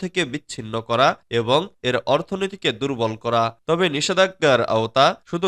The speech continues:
রাশিয়াতেই সীমাবদ্ধ নয়। রাশিয়ার মিত্র দেশ হিসেবে চীন ও ইরান সহ আরও অনেক দেশের ওপর নিষেধাজ্ঞা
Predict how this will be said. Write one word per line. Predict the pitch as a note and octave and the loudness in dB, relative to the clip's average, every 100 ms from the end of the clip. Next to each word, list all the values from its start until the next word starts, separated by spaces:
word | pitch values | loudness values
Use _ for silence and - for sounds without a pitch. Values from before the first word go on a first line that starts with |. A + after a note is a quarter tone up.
| C#3 | 2
রাশিয়াতেই | C#3+ - F#3+ F#3+ F3 - | 2 0 0 0 0 -2
সীমাবদ্ধ | C#3 C3+ A2+ A2 B2+ A#2+ | -2 -2 -2 -6 -8 -2
নয়। | A#2 A#2 A2+ _ B2 | 0 0 -4 _ -2
রাশিয়ার | C#3+ F#3+ G3+ D#3+ | 0 0 0 0
মিত্র | C3+ - F#3 D3 | -4 -4 -2 -2
দেশ | A#2 - | -2 -6
হিসেবে | A#2 B2 B2 D3 G#3 - | -6 -4 0 0 -2 -8
চীন | D3+ F#3 F#3+ G3+ | -4 -4 0 -2
ও | F#3+ | 0
ইরান | D3 D3 B2 A2 | 0 2 2 -2
সহ | - A#2+ C#3 E3 F#3+ - | -8 -4 2 2 0 -4
আরও | C3 B2+ - | 0 0 2
অনেক | C#3 F#3+ F3+ | 0 0 -4
দেশের | G3 G#3 G3 | -4 -2 -2
ওপর | F#3+ G3 D3+ A#2+ | -2 -2 -2 -4
নিষেধাজ্ঞা | C#3 C#3+ A2+ A2+ | -6 -4 -2 -2